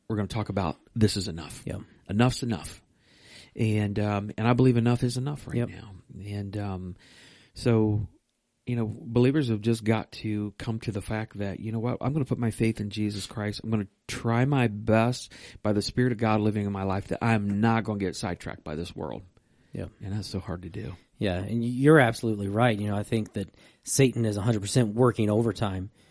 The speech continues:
Speaker 2: But you and I have talked before, and we've talked actually on, on the podcast of saying, y-, you know what, if Satan can infiltrate the church, if he can get Christ followers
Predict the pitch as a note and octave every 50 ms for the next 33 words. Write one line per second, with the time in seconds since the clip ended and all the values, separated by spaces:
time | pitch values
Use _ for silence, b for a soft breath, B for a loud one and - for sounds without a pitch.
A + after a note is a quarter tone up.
0 | b b b - A2 A2+ B2 B2+ A#2+ A#2 A#2+ C#3 B2+ - B2+ A#2+ A#2+ - B2+ A2+
1 | - - A#2 A#2+ A#2+ A2 G#2 G2+ - - B2 A2+ - - A#2 A#2 - - A2 G#2
2 | G#2 A#2+ A2+ G#2+ G2 B B B B B B - C3 A#2+ G#2 G2 - A#2 A#2 C#3+
3 | - - - A2+ F#2 F2+ - - - - - b b b b b b b b b
4 | b - B2+ B2 A#2 - - C#3 C3 B2 B2 A#2+ A#2 A#2 A2+ A2+ G#2+ b b b
5 | b b b b b b b _ _ - C#3 C3 B2+ - D3 C3+ C#3 C#3 C#3 C3
6 | C3+ C#3 D3 C3 A#2 - - - - C3+ C3 D#3+ D#3+ G3 G3+ G3+ G3+ F#3+ - _
7 | _ _ - - C3 B2 - B2+ C3 C#3+ - D#3 C#3+ - - C#3 C3+ C3 - A#2
8 | - - - A2+ A#2 D3+ F3+ - - - - - _ _ _ _ _ _ _ _
9 | _ _ _ _ _ - C3 A#2+ - C3 D3 E3 - F#3 D3+ C3 A#2+ B2+ C3+ C#3+
10 | - - - - - - - A2+ A2 A#2+ C3 B2+ - - - C#3+ C#3+ D3+ D#3 D#3+
11 | E3 F3+ F#3 F3+ E3+ - - - -